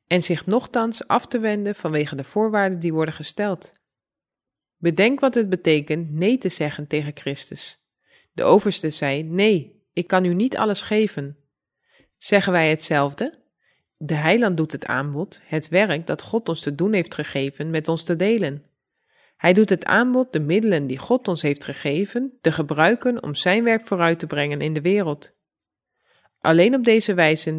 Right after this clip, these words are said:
kan hij ons redden. De bezittingen van de overste waren hem toevertrouwd, opdat hij zou bewijzen dat hij een getrouwe rentmeester was. Hij moest deze goederen uitdelen ten zege van hen die in behoeftige omstandigheden verkeerden.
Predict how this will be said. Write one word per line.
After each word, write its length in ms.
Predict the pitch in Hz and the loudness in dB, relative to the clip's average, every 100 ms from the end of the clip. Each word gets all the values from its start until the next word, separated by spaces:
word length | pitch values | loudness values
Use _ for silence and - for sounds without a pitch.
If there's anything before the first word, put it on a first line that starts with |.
| 156 | -6
kan 180 | 151 139 | -6 -4
hij 220 | 143 190 | 0 0
ons 160 | 180 160 | 0 0
redden. 400 | 175 160 156 156 _ _ _ _ _ _ _ _ _ _ | 0 0 -4 -10 _ _ _ _ _ _ _ _ _ _
De 160 | 165 | 0
bezittingen 640 | 160 151 214 202 151 160 | 0 2 2 4 0 -2
van 140 | 175 165 | -2 -2
de 80 | - | 2
overste 460 | 196 226 165 - | 4 2 -2 -2
waren 180 | 156 151 | 2 2
hem 140 | 151 | 0
toevertrouwd, 640 | 156 233 226 170 151 143 - - _ _ | -2 -4 -4 -2 0 0 -4 -20 _ _
opdat 280 | 147 175 165 | 0 2 4
hij 140 | 160 | 4
zou 200 | 156 156 | 2 2
bewijzen 720 | 147 143 156 208 - 147 180 | 0 2 4 4 0 -4 -4
dat 180 | 156 143 | -4 -2
hij 280 | 156 185 151 | 0 2 2
een 60 | 160 | -2
getrouwe 520 | 160 - 175 202 160 | -6 -2 2 4 2
rentmeester 580 | 156 226 220 190 - 147 | 0 0 0 0 -2 -4
was. 380 | 143 - - _ _ _ _ _ _ _ _ _ _ | -4 -4 -14 _ _ _ _ _ _ _ _ _ _
Hij 180 | 165 | 0
moest 200 | 175 165 | 2 2
deze 260 | 190 247 247 | 2 2 0
goederen 340 | - 220 196 | 0 0 2
uitdelen 640 | - 160 160 151 147 147 147 | 2 2 2 0 0 -2 -4
ten 180 | 139 139 | -6 -4
zege 400 | - 220 233 240 | 0 0 0 -2
van 160 | 214 | -2
hen 320 | 170 147 147 - _ _ | -2 -2 -4 -10 _ _
die 160 | 156 | 0
in 140 | 156 151 | 2 0
behoeftige 480 | 147 196 - 208 170 | 0 0 -2 -4 -4
omstandigheden 720 | 170 - 196 202 175 156 151 | -2 0 2 0 0 0 -2
verkeerden. 560 | - 151 147 147 147 | -6 -2 -2 -4 -10